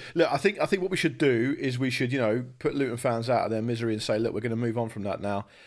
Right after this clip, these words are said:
Um, it was great to see them under the lights on the,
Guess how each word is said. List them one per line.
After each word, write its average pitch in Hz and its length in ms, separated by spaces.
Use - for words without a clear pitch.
Um, 104 380
it 123 80
was 117 80
great 147 240
to - 40
see 131 140
them 117 320
under 120 220
the 117 100
lights 113 300
on 104 80
the, - 120